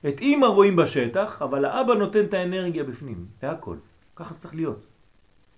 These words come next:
לכן גם הלבושים דנהי דאבא נקראים מוחין דאלוהים, כמו אצל אמא. זאת אומרת, אבא הוא משתווה לצורה של אמא,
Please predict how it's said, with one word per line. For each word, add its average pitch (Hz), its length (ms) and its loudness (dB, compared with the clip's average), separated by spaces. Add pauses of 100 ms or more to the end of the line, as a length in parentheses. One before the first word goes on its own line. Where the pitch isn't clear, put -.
(640)
לכן 147 420 -4
גם 190 200 -2
הלבושים 170 600 -4
דנהי 139 320 -6
דאבא 151 380 -2
נקראים 139 480 -6
מוחין 135 420 -8
דאלוהים, 120 520 -6
כמו 135 300 -6
אצל 127 300 -6
אמא. 92 240 -10 (220)
זאת - 100 -20
אומרת, 131 220 -12
אבא 160 540 -2 (680)
הוא 143 100 -6
משתווה 165 720 2 (120)
לצורה 135 520 -6
של 127 200 -6
אמא, 117 400 -2